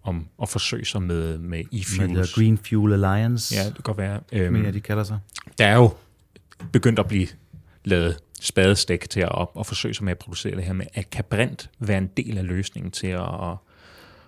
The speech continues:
Speaker 2: Ja.
Speaker 1: at få, få grøn flytransport
Speaker 2: Fordi
Speaker 1: over hele verden?
Speaker 2: fordi der er jo politisk, vi har hørt
Speaker 1: Mm.
Speaker 2: flere politikere, og der er jo ikke for ud, men de er nok meget ærlige med det. S F for eksempel var ude at sige,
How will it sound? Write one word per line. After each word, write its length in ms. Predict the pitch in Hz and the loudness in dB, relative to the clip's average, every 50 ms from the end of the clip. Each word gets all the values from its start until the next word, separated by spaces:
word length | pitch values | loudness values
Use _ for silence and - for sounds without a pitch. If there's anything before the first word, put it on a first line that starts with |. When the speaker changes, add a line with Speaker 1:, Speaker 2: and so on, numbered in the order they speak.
| - | -14
Speaker 2:
Ja. 200 | 92 - - - | -14 -10 -4 -4
Speaker 1:
at 60 | 98 | -4
få, 340 | - - 107 95 90 85 85 90 | 0 2 4 4 4 2 0 -4
få 200 | - - - 101 | -2 2 2 2
grøn 300 | 95 - - - 98 104 107 - - - _ _ - | 2 0 0 2 2 2 0 -2 -10 -16 _ _ -12
flytransport 680 | - - 113 104 - 107 110 98 - - 101 90 92 | -2 0 0 0 0 -2 -4 -4 -4 -2 -2 -2 -2
Speaker 2:
Fordi 80 | 92 90 | -2 -4
Speaker 1:
over 80 | 95 | -4
hele 160 | 90 101 98 | -4 -4 -4
verden? 220 | 95 90 87 92 104 | -4 -4 -6 -4 -2
Speaker 2:
fordi 160 | 107 110 110 | -2 -2 0
der 100 | 98 104 | 0 0
er 40 | 107 | 0
jo 220 | 117 131 135 135 - - | 0 0 -2 -2 -6 -6
politisk, 420 | - 120 117 131 135 143 143 - - | -4 0 2 2 2 2 0 -2 -2
vi 80 | - 113 | -2 0
har 100 | 113 110 | 0 2
hørt 220 | 95 113 135 139 | 2 2 2 2
Speaker 1:
Mm. 60 | 110 113 | 0 0
Speaker 2:
flere 140 | 110 117 113 | 0 0 0
politikere, 520 | 104 107 101 104 95 113 113 101 107 104 | 0 -2 -2 -2 -2 -2 -2 -2 -2 -4
og 520 | - 98 98 98 95 95 98 98 95 90 - - - | -2 -4 -4 -4 -2 -4 -4 -4 -4 -6 -8 -4 -2
der 60 | 117 | 0
er 40 | 120 | 0
jo 20 | |
ikke 100 | 120 117 | 0 0
for 80 | - 104 85 87 | -2 -4 -2 2
ud, 120 | 127 180 208 | 2 2 2
men 140 | 170 123 - | 2 -2 0
de 160 | 120 113 107 | -2 -2 -2
er 40 | 101 | -2
nok 160 | 107 104 95 | -2 -2 0
meget 200 | 107 113 117 - | -2 -2 0 0
ærlige 220 | 110 113 139 147 127 | 0 2 2 4 4
med 120 | 120 117 | 4 2
det. 240 | 113 135 - 143 139 | 2 2 0 0 0
S 80 | - 127 120 | 2 0 -2
F 40 | |
for 120 | 117 - - | -2 -6 -8
eksempel 260 | - 117 110 107 104 | -6 -4 -4 -2 -2
var 60 | 107 | 0
ude 100 | 113 117 | 0 2
at 80 | 127 120 | 2 2
sige, 280 | - - 110 113 131 | 2 2 2 2 0